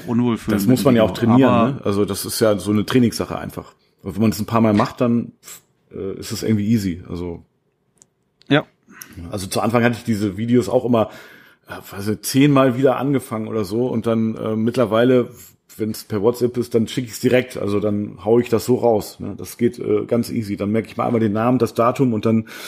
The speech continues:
Speaker 2: äh, ja, dann geht's ab. Letzt-, und es muss ja auch nicht perfekt sein, ne? Es ist einfach nur, damit die dich schon mal auch gesehen haben, die Paare, und merken, dass du ein netter, sympathischer Typ hast, bist und, ähm, ja,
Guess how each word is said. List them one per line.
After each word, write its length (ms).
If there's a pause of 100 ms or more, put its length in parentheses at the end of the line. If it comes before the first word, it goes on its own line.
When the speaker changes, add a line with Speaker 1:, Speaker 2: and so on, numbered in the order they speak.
(420)
Speaker 2:
äh, 200 (220)
ja, 160
dann 140
geht's 180
ab. 100 (160)
Letzt-, 180
und 140
es 80
muss 120
ja 60
auch 60
nicht 140
perfekt 320
sein, 240
ne? 140
Es 120
ist 160
einfach 240
nur, 300 (320)
damit 260
die 80
dich 220
schon 120
mal 60
auch 160
gesehen 380
haben, 320 (100)
die 80
Paare, 480 (440)
und 340
merken, 320
dass 160
du 80 (160)
ein 460
netter, 260
sympathischer 680
Typ 220
hast, 260
bist 240
und, 360
ähm, 320 (220)
ja, 300